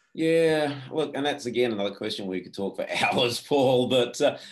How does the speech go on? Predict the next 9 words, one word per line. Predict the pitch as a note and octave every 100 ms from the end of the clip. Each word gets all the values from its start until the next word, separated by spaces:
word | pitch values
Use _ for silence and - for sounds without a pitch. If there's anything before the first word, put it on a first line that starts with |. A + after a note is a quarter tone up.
| -
look, | E3 E3
essentially, | E3 D#3+ D#3+ D#3+ - C3+ B2 A2+ G2+ -
it, | A#2+ A#2+
it's | A#2+ A2+
a, | - -
it's | G2
a | - - -
combination | - - G#2 E2 - F2
of, | D2+